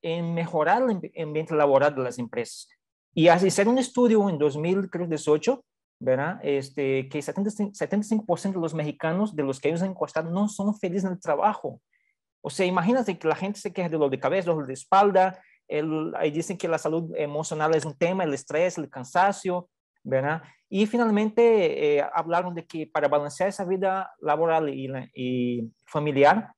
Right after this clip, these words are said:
pues necesitan balancear la carga de trabajo, el home office, desde aquel entonces, el home office y horas fle-, flexibles es algo in-,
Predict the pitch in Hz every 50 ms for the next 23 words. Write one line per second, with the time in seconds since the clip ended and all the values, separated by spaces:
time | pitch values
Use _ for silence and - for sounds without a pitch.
0 | _ _ _ - 208 240 - 226 220 214 - 208 - - - _ _ - 135 143
1 | 151 156 151 135 - 147 139 135 - 127 123 131 127 131 - 131 131 151 180 196
2 | 196 196 185 202 190 185 180 - _ _ _ - - 151 147 139 135 135 147 170
3 | 170 160 160 165 170 180 180 - - - 165 202 233 214 226 226 214 190 180 -
4 | 185 190 185 - 147 135 127 135 135 156 151 151 160 165 175 175 - - 165 147
5 | 147 156 156 - - 135 _ _ _ - 151 151 151 - - 170 160 156 156 139
6 | 156 160 151 160 151 156 143 139 127 - - 156 165 175 175 -